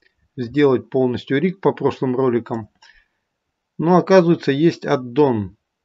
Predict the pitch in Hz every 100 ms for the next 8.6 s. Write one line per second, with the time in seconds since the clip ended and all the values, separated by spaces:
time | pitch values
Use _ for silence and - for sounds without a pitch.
0 | _ _ _ _ _ _ _ _ _ 139
1 | 135 131 127 123 123 _ 156 123 120 175
2 | 180 151 120 127 135 135 123 _ 139 135
3 | 139 143 135 123 107 123 107 123 117 127
4 | - 131 110 - - 127 123 - - _
5 | _ _ _ _ - 131 139 _ - 131
6 | 110 123 117 117 143 180 170 - 120 127
7 | 131 127 127 110 131 123 123 131 131 123
8 | - 101 - 123 190 185